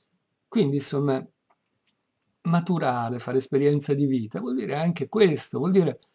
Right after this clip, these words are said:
assumersi in qualche modo la, la cura, l'empatia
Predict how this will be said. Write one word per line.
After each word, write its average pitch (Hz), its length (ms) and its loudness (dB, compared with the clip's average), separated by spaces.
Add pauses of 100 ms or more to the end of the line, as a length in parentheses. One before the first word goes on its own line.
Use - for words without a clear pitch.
(580)
assumersi 147 1120 4 (1500)
in 143 100 -16
qualche 127 300 -6
modo 131 500 -2
la, 131 200 -12 (100)
la 123 200 -6
cura, 143 580 0 (380)
l'empatia 147 1040 4